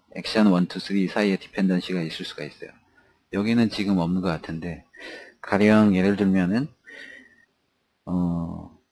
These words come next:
우표 사기와 편지 보내기의 순서가 뒤집어지면 안 되겠죠. 그쵸? 우표를 사야 편지를 보낼 수가 있겠죠. 자, 프로젝트란 개념을 이해하셨나요?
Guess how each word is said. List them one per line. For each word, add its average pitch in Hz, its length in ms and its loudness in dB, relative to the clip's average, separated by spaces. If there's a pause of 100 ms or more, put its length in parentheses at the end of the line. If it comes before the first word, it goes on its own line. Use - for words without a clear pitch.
(200)
우표 139 280 6
사기와 123 400 6
편지 147 340 0
보내기의 87 540 2
순서가 117 360 2
뒤집어지면 92 480 0
안 76 120 -4
되겠죠. 76 380 -14 (1300)
그쵸? - 400 -8
우표를 120 280 6
사야 147 280 6
편지를 117 360 4
보낼 90 240 2
수가 82 220 -6
있겠죠. - 500 -14 (2250)
자, 82 100 -10
프로젝트란 92 960 0
개념을 95 520 6
이해하셨나요? 101 840 2